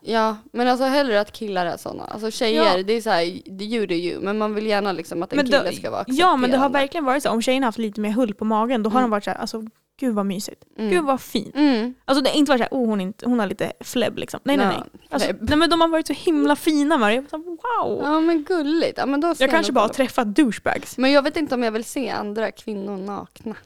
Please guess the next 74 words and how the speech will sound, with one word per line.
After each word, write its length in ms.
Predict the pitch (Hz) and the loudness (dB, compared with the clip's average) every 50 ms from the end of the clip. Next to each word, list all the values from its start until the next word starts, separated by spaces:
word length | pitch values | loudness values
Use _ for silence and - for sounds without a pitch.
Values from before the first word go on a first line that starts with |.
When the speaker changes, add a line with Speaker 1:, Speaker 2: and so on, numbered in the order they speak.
| _ _ _ _ | _ _ _ _
Speaker 1:
Jag 60 | - 214 | -6 -6
vet 100 | 240 233 | -2 0
inte 80 | 262 | 0
om 80 | 247 240 | 0 0
jag 80 | 220 | 0
vill 120 | 208 214 214 | -2 -4 -4
se 140 | - 220 214 | -4 -4 -2
någon 240 | 208 233 285 311 240 170 | 0 0 0 0 0 0
naken, 280 | 135 - - - - | -2 -2 -4 -6 -10
för 60 | 202 220 | -8 -8
jag 80 | 202 | -6
gillar 160 | 214 214 214 214 | -4 -4 -4 -4
inte 100 | 208 - | -6 -6
att 40 | |
se 80 | - 208 | -8 -4
mig 60 | 202 | -2
Speaker 2:
Nej, 120 | 262 269 262 | 0 0 2
men, 100 | 262 302 311 | 2 0 -2
Speaker 1:
själv 100 | - - | -2 -4
naken. 160 | - - 269 | -6 -4 -2
Speaker 2:
nej, 180 | 262 262 - 285 | -2 0 0 0
men 140 | 277 277 269 | 0 0 0
fast 200 | - 277 254 - | -2 -4 -2 0
det, 240 | 277 269 269 269 - | 0 0 2 0 0
det 120 | 247 277 | -2 -2
är 40 | 269 | -2
inte, 220 | 269 262 - 285 254 - - - _ | -2 -2 -4 -6 -10 -10 -14 -14 _
det 100 | - 277 269 277 | -6 -4 -2 -2
är 40 | 269 | 0
väldigt, 640 | 262 262 254 254 254 262 262 247 - _ - - _ _ _ _ _ _ _ _ _ _ _ _ _ _ _ _ _ _ _ _ _ _ _ _ _ _ _ _ _ _ _ _ _ _ _ | 0 0 -2 0 -2 -2 -2 -2 -6 _ -20 -20 _ _ _ _ _ _ _ _ _ _ _ _ _ _ _ _ _ _ _ _ _ _ _ _ _ _ _ _ _ _ _ _ _ _ _
jag, 160 | _ 294 302 - - | _ -8 -6 -4 0
jag 140 | 311 359 381 | 0 4 6
vet 300 | 453 508 494 - - - | 6 6 6 4 0 0
inte. 260 | 240 226 220 - - | 0 0 2 2 0
Alltså 160 | 269 - 285 | 2 4 4
jag 120 | 294 302 | 4 4
tyckte 200 | - 330 - 339 | 4 4 4 4
också 200 | 330 - - - | 2 2 0 -2
att 60 | 349 - | 0 2
det 100 | 269 247 | 0 0
kändes 260 | - 254 233 233 - | 0 -2 -2 -2 0
konstigt 340 | - 254 247 240 - 254 - | 2 2 2 2 -2 -6 -2
först, 200 | - 269 - - | -2 -2 0 0
men 80 | 240 | 0
när 60 | 240 | 0
jag 80 | 247 247 | 0 0
kollade 220 | - 262 262 294 | 0 0 2 2
var 60 | 294 254 | 2 0
jag 100 | - - | 0 -2
så 60 | - | -4
här, 60 | - | -6
fast 160 | - 262 - | -6 -6 -8
det 160 | - - - | -6 -6 -2
är 160 | 359 320 233 208 | 0 0 0 0
inte 200 | 208 208 - - | -2 -4 -4 -6
det, 80 | 233 | -4
för 80 | - 240 | 2 2
de 140 | 247 240 247 | 2 4 4
gör 200 | 262 269 262 277 | 4 4 4 4
ju 140 | 277 277 | 2 2
inget 200 | 262 226 208 208 | 0 0 -2 -2
sexuellt. 520 | - 226 - - - - - - - _ - | -2 -4 -2 0 -2 -2 -2 -4 -10 _ -14
Speaker 1:
Nej, 360 | - 220 208 208 202 202 202 220 | -10 -6 -4 -4 -4 -6 -8 -6
Speaker 2:
Det 60 | 254 | -4
är 60 | 220 | -2
Speaker 1:
men 100 | 233 240 | 2 2
hittar 200 | 285 320 285 262 | 4 4 4 4
Speaker 2:
ingenting. 320 | 240 - 254 247 - 339 370 | 4 4 2 0 0 2 4
Speaker 1:
de 60 | 403 | 4
på 80 | 262 240 | 4 4
typ 260 | - 214 190 175 - | 2 -2 -2 -2 -4
så 120 | - - | -4 -2
här, 180 | 190 175 165 113 | 0 0 0 -2
eh, 180 | 117 104 - | -4 -4 -4